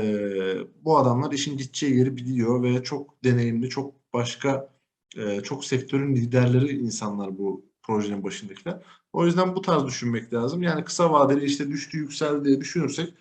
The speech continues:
özellikle Metaverse ve bu tarz gaming projelerinde çok yanılgıya düşeriz. E, çünkü çok oynak oluyorlar. Yani, e, o yüzden hani, e, o tarz bir yaklaşımınız varsa bunlardan uzak durun derim. Ama,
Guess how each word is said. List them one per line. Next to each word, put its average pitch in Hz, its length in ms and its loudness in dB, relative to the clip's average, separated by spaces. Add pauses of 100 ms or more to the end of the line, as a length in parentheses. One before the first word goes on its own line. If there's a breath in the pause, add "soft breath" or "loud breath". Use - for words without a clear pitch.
(280 soft breath)
özellikle 165 420 4
Metaverse 139 720 2
ve 135 180 2 (320)
bu 151 80 -10
tarz 135 280 0
gaming 147 420 2
projelerinde 120 520 2
çok - 280 -6
yanılgıya 135 460 4
düşeriz. 120 540 -6 (480)
E, 113 180 2
çünkü 151 280 -2
çok 190 200 6
oynak 131 520 4 (220)
oluyorlar. 98 500 -4
Yani, 101 240 -8 (300)
e, 120 40 -4
o 151 160 2
yüzden 131 260 0
hani, 135 260 -2 (440 soft breath)
e, 117 100 0
o - 160 4
tarz 151 260 6
bir 131 60 4
yaklaşımınız 127 640 2
varsa 147 340 0
bunlardan 147 460 2
uzak 139 320 0
durun 101 220 -6
derim. 120 220 -2 (320)
Ama, 160 380 2